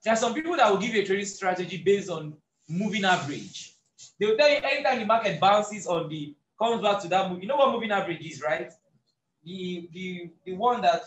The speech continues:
moves with the chart. You know, that moving average. Some people tell you that when the market comes to the, approaches the moving average,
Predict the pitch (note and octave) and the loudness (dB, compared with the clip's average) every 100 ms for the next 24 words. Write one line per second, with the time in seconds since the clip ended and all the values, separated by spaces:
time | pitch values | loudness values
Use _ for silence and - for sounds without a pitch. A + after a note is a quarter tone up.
0 | E3+ G#3 G#3 - _ _ - G#3+ - - | -8 -10 -10 -16 _ _ -6 -4 -4 -8
1 | - _ _ _ _ _ _ _ _ _ | -20 _ _ _ _ _ _ _ _ _
2 | _ _ _ _ _ _ - - - _ | _ _ _ _ _ _ -20 -20 -20 _
3 | _ _ _ D#3 D#3+ G#3 F#3 E3+ E3+ D#3+ | _ _ _ -10 -2 -2 -2 -8 -6 -6
4 | C3+ G#2+ - _ _ _ _ _ _ _ | -8 -12 -16 _ _ _ _ _ _ _
5 | - A3+ F4 D#4 D4 C#4 A#3+ G#3+ G#3+ A3+ | -4 -2 0 4 4 6 6 6 4 2
6 | A#3 A#3 C4 D4+ D4+ D4+ - - B3 B3 | 0 0 2 6 6 6 0 0 4 4
7 | A#3+ - F3+ F#3 F#3 G3 - A#3+ A#3+ A3+ | 2 -8 -10 -10 -2 0 0 -2 -6 -6
8 | F3+ F#3+ G3+ F#3+ F#3 D3 C#3 | -6 -8 -4 0 0 -2 -10